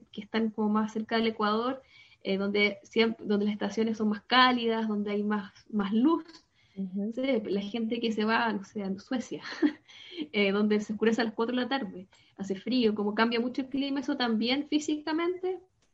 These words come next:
Speaker 1: hace sen-, hacer un sentimiento de que hoy estoy en un lugar distinto, no me acostumbro, al, al principio me choca esto de, de estar sin
Speaker 2: En la
Speaker 1: luminosidad,
Speaker 2: oscuridad,
Speaker 1: como
Speaker 2: sí.
Speaker 1: en la oscuridad a las cuatro, entonces eso también influye y afecta sobre todo al comienzo,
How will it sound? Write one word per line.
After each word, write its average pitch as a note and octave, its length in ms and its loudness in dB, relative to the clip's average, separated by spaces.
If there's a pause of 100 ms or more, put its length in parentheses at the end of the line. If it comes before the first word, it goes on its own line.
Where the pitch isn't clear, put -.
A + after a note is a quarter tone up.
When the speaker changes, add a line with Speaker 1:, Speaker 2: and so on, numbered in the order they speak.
(340)
Speaker 1:
hace A3+ 320 0
sen-, G#3+ 300 -2
hacer G#3+ 220 -4
un A3+ 100 -2
sentimiento A3 520 0
de G#3 160 0
que G3 180 -6
hoy A3+ 220 -4 (380)
estoy A3 220 -2
en A#3 40 2
un A3+ 60 0
lugar A3 180 2
distinto, A#3 720 -2
no A3+ 80 0
me A3+ 80 0
acostumbro, A3+ 540 -4
al, A3 80 -4 (140)
al G3 120 -4
principio G#3 300 -2
me G3 160 0
choca A3+ 260 -6
esto A3+ 240 -6
de, G#3 380 -2
de G#3 60 -10
estar G#3+ 600 -4 (560)
sin A3+ 200 0
Speaker 2:
En - 40 6
la A3+ 60 6
Speaker 1:
luminosidad, G#3 480 4
Speaker 2:
oscuridad, G3 380 4
Speaker 1:
como G3 380 -4
Speaker 2:
sí. G#3+ 240 -8 (140)
Speaker 1:
en G3+ 100 0
la G#3+ 60 2
oscuridad G#3+ 380 6
a A3+ 40 4
las A3 220 0
cuatro, A3+ 400 2
entonces A3 340 0 (220)
eso G#3+ 140 -2
también G#3+ 460 0
influye A#3+ 520 -4
y B3 140 -2
afecta G#3+ 1300 -2
sobre G3+ 180 -2
todo A3 80 -2
al A3+ 120 0
comienzo, G3 440 -4